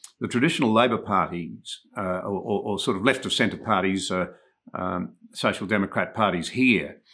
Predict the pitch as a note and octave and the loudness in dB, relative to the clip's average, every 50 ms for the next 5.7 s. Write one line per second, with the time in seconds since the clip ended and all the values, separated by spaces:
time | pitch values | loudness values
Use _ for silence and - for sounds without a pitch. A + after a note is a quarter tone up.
0 | - - - - _ _ _ - B2+ A2+ A2 G#2+ G2+ - B2 A#2+ A2+ G2+ F2+ C#3+ | -20 -20 -20 -20 _ _ _ -4 0 2 2 2 4 4 4 4 4 4 4 6
1 | D3 D3+ C#3+ - - - G2 F#2+ F2 F2+ E2+ - G2 F2+ F#2 G2+ G2+ F#2+ - G2 | 6 6 4 2 0 -2 -2 -2 -2 -4 -6 -6 -4 -2 0 0 0 0 -2 -2
2 | F2+ F2 - G#2+ G2 F#2+ F2+ E2 F#2+ F#2 F2+ - - G#2 F#2 G2+ G#2 - - F#2+ | -4 -4 -2 0 0 0 0 0 -4 -6 -4 -2 -2 0 0 0 -2 -2 -2 -4
3 | F#2 - G#2+ F#2+ F2+ F#2+ F2+ - G#2+ G#2 F#2 G#2 F#2+ F#2+ G#2+ G#2+ G2 G2+ G2 F#2 | -4 -2 -4 -2 -2 -4 -4 -2 -2 -2 -2 -2 0 2 2 2 2 2 -2 -4
4 | F2+ F2 - A#2 - - F#2 F2+ G2 F#2+ F#2+ F#2 F2+ E2+ - - F#2 E2+ F2 G2 | -4 -4 -4 -4 -4 -6 -6 -4 -2 -2 -2 -2 -4 -6 -6 -8 -8 -6 -6 -6
5 | - - - - D#2+ F#2 A2 G#2 E2+ - - - - | -6 -6 -6 -8 -4 -2 0 0 0 -2 -6 -8 -12